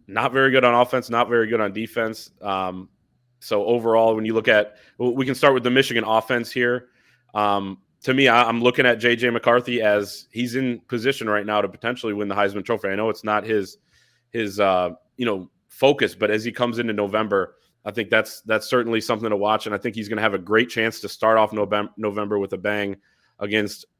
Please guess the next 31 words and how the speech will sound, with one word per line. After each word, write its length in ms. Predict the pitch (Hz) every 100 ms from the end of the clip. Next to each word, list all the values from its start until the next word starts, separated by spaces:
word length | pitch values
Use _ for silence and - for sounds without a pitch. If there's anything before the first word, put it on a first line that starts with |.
| _
a 100 | 98
really 240 | 98 117 113
thin, 540 | - 120 113 110 107 _ _ _ _
uh, 240 | 98 101 101 -
you 220 | - 110
know, 80 | 98
secondary 560 | 92 - 117 117 110 107
with 160 | 104 104
a 40 |
lot 200 | 104 104
of 100 | 104
issues. 420 | 113 - 107 95
They 100 | -
have 120 | 101 -
two 160 | 139
really 220 | 131 131
good 160 | 123 123
edge 220 | 117 117
rushers. 540 | 117 117 - 120 110 - _ _ -
Um, 280 | 98 98 95
but 100 | 101
this 160 | 117 113
Michigan 320 | 117 110 104
offense 360 | 101 - 104
should 220 | - 104 90
be 120 | 101
able 160 | 98
to 40 | 98
move 200 | 104 95
the 80 | 95
ball, 440 | 101 104 104